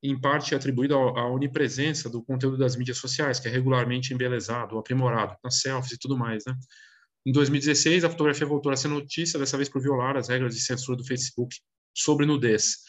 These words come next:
De fato, teve isso, né? Postaram, se eu postar lá no Instagram agora, no Face, provavelmente vai ter algum problema. E, é, em setenta e dois, Napalm Acidental tornou-se a imagem que definiu a geração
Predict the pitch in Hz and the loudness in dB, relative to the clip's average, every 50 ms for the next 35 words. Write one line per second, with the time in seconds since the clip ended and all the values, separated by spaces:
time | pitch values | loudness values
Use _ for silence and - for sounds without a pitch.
0 | - - - 123 131 131 143 131 139 139 - - - 143 139 135 135 135 135 127 | -20 -10 -6 -6 -2 0 2 2 2 0 -2 0 2 2 2 2 2 2 2 2
1 | 131 - 117 120 135 139 135 - _ _ _ - 139 131 - 147 135 135 147 135 | 0 0 -2 -2 -2 -4 -4 -8 _ _ _ 0 0 0 2 2 2 2 2 2
2 | - 160 147 165 151 160 - 151 139 135 123 135 127 131 135 131 120 127 127 127 | 2 0 2 2 -2 0 0 0 0 0 0 0 -2 -2 -2 -4 -2 -2 -4 -2
3 | 127 131 139 147 165 160 127 110 110 - _ _ _ - 113 - - 135 143 139 | -2 -4 -4 -4 -4 -4 -6 -6 -10 -12 _ _ _ -14 -12 -4 -2 -2 -2 -2
4 | - - - - - _ _ - 147 143 143 143 156 147 143 156 143 135 135 143 | -4 -8 -12 -20 -20 _ _ 2 4 4 4 4 2 2 2 2 2 2 0 -2
5 | 139 156 151 135 117 110 104 104 104 - _ _ _ _ _ _ - _ _ _ | -2 -2 -2 -2 -2 -2 -4 -4 -8 -12 _ _ _ _ _ _ -20 _ _ _
6 | 147 160 185 180 - - 151 147 147 143 139 139 127 123 - - - _ _ _ | 0 2 2 2 0 0 -2 -2 0 0 0 0 0 -2 -6 -8 -14 _ _ _
7 | _ _ _ _ _ _ _ _ _ _ _ 151 160 160 160 - 151 135 147 135 | _ _ _ _ _ _ _ _ _ _ _ 2 4 4 4 4 4 4 4 4
8 | 147 143 139 127 139 156 180 180 156 - - - - - - _ _ _ _ _ | 4 2 4 4 4 4 4 4 2 2 2 0 -2 -4 -8 _ _ _ _ _
9 | _ - 127 139 135 131 143 147 143 139 135 135 127 - 135 135 139 139 127 131 | _ -4 -2 -2 -2 0 0 0 0 0 -2 -2 -2 -2 -2 -2 -4 -4 -4 -4
10 | 135 139 143 143 143 - 156 143 135 135 131 - 139 123 120 123 131 127 - 135 | -4 -6 -6 -4 -4 -2 -2 0 0 -2 -2 -2 -2 -2 0 -2 -2 -4 -4 -6
11 | 139 131 - 135 135 139 131 131 135 127 127 131 - - 139 156 175 180 | -6 -6 -4 -2 0 0 2 2 2 0 0 0 0 0 0 0 -2 -6